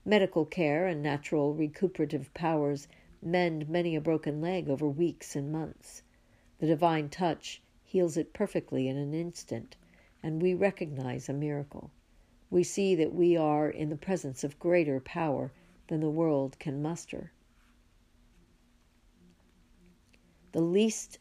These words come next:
thing brought into existence by creation is clear and vivid witness to omnipotent power at work. Nothing but omnipotence can work with absolute independence of all else.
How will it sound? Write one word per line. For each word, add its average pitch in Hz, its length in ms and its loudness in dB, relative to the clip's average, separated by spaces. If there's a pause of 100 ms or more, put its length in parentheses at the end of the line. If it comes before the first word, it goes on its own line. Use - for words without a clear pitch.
(120)
thing 143 340 0
brought 143 340 2
into 151 280 -4
existence 147 560 -4
by 139 160 -4
creation 143 680 -2
is - 180 -8
clear 190 600 2
and 151 240 -2
vivid 165 440 2
witness 143 520 -2 (340)
to 160 180 2
omnipotent 156 720 -2
power 143 440 -2
at - 120 -8
work. 143 420 -8 (680)
Nothing 208 480 2
but 208 140 6
omnipotence 180 760 0
can 147 240 -4
work 151 260 0
with 147 120 -2
absolute 147 580 0
independence 143 680 -6
of 151 140 -8
all 139 220 0
else. 131 460 -6